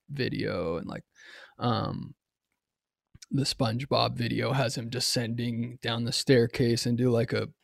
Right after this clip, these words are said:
pantry in a basement, which, you know, kinda, I think is all just kinda hinting at this dark, um,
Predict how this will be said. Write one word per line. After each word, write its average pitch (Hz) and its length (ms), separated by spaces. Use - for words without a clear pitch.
pantry 113 640
in 110 100
a 107 60
basement, 110 840
which, - 360
you - 140
know, 135 260
kinda, 117 400
I 131 100
think 127 280
is 127 180
all 123 180
just - 240
kinda 127 180
hinting 131 500
at 123 200
this 127 280
dark, 135 640
um, 123 540